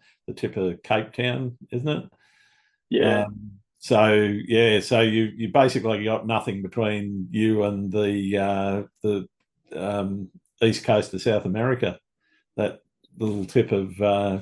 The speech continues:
Speaker 1: Tierra del Fuego hanging down the, uh, the, the bottom there. So there's a, that, that's a lot of ocean to gather up some energy and, uh, and move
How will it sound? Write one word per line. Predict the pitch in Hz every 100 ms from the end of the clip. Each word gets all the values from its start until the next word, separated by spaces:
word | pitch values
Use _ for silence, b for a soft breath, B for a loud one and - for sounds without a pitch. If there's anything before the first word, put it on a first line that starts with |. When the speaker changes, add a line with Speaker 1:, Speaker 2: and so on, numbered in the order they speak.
| -
Speaker 1:
Tierra | 120 107 101
del | 104 101
Fuego | - 107 120 113 101 92 _ _ _
hanging | 117 104 98
down | 104 107 98
the, | 98 98
uh, | 101 101 -
the, | - -
the |
bottom | 98 104 101
there. | 104 101 110 - b b b b _
So | 101 107
there's | 110 98
a, | 110
that, | - 117 117 -
that's | 123 120
a |
lot | 117 135
of | 113
ocean | 120 123 123 110
to | 107
gather | 98 123 110 107
up | 113 -
some | - 110 107 98 90
energy | 117 123 101 101 101
and, | 104 101 101
uh, | 101 101 98 110
and | 101
move | 104 110 101